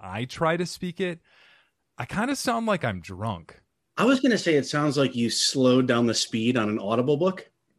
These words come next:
Speaker 1: Oh my God, it totally does.
Speaker 2: But I, I like it, though.
Speaker 1: That's interesting.
Speaker 2: Taking your time with it.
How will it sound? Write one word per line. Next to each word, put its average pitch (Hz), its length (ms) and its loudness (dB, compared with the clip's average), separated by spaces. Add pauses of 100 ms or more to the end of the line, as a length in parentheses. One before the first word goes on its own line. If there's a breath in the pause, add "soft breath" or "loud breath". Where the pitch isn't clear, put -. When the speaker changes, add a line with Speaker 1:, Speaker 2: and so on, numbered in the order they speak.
(160)
Speaker 1:
Oh 127 140 4
my 110 140 0
God, 104 240 0
it 92 60 -4
totally 98 300 -4
does. 90 500 -6 (120)
Speaker 2:
But 165 120 -2
I, 175 80 4 (400)
I 165 60 -2
like 202 220 2
it, 151 120 -10
though. 95 200 -8 (720)
Speaker 1:
That's 175 220 -8
interesting. 107 640 -6 (340)
Speaker 2:
Taking 214 280 2
your 196 180 -2
time 175 120 4
with 98 120 -2
it. 95 100 -8